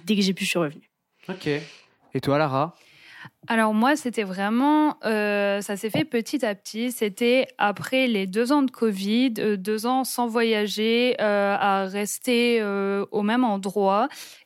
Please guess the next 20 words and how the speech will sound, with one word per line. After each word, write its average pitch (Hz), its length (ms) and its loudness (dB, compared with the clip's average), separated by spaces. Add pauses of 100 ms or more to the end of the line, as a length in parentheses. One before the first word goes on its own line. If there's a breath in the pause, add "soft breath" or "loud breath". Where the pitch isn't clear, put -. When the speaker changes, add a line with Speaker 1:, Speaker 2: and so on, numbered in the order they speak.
Speaker 3:
et 254 100 4
surtout 254 340 0
à 240 120 2
ne 202 100 0
pas 233 160 0
trouver 233 300 -2
de - 60 -8
travail 214 380 0
en 190 120 -2
France. 202 800 -4
Euh, 202 340 2
je 196 100 -2
me 214 120 2
suis 233 200 -4
dit 233 460 0
qu'il 208 480 0
fallait 214 220 0
faire 254 160 0
quelque 202 180 -4
chose. 202 420 -2